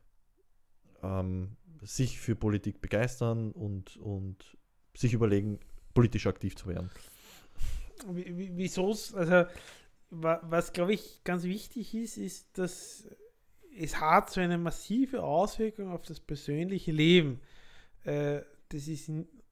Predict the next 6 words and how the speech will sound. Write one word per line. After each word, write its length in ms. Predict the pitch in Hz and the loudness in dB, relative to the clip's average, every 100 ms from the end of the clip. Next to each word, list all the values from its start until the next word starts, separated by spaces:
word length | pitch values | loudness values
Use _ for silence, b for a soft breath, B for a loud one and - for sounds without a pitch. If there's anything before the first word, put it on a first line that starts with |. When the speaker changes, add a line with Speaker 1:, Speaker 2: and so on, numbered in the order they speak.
| - - | -20 -16
Speaker 2:
egal 460 | 147 139 156 220 170 | -2 6 8 8 6
welcher 320 | 175 170 156 | 4 4 -4
Ebene, 640 | 147 190 247 165 156 277 - b b b b b | 0 2 2 2 2 2 -2 b b b b b
aber 240 | 139 151 | -2 0
das, 380 | 156 143 - - | 0 -4 -4 -8
das, 460 | 156 143 - - | -8 -8 -12 -20